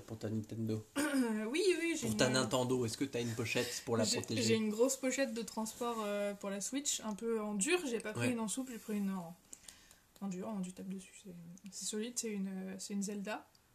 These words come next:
Speaker 1: Ah.
Speaker 2: Donc elle est pas mal parce que tu rentres ta Switch et ton, j'ai une normale, hein, pas une Lite.
Speaker 1: Ouais.
Speaker 2: Tu rentres ton câble, et cetera. T'as aussi deux,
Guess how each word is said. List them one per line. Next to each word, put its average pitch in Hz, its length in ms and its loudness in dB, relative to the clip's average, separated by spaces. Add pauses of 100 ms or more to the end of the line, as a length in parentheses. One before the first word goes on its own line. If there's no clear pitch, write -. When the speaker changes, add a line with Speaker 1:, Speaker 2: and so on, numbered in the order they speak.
Speaker 1:
Ah. 131 280 0 (540)
Speaker 2:
Donc 220 180 0
elle 233 100 6
est 247 40 2
pas 240 120 2
mal 294 200 2
parce 302 180 0
que 208 500 2
tu 214 140 -6
rentres 226 260 -2
ta 220 120 -2
Switch - 500 0
et 208 140 -2
ton, 202 240 -4 (600)
j'ai 220 140 2
une 214 120 2
normale, 208 380 -2
hein, 196 120 -4
pas 202 140 -8
une 196 300 -2
Lite. 226 480 -4
Speaker 1:
Ouais. 117 180 0 (280)
Speaker 2:
Tu - 120 -2
rentres 214 220 0
ton 208 140 -2
câble, 233 220 0
et 202 60 -4
cetera. 220 580 0
T'as 233 120 0
aussi 226 220 0
deux, 240 440 4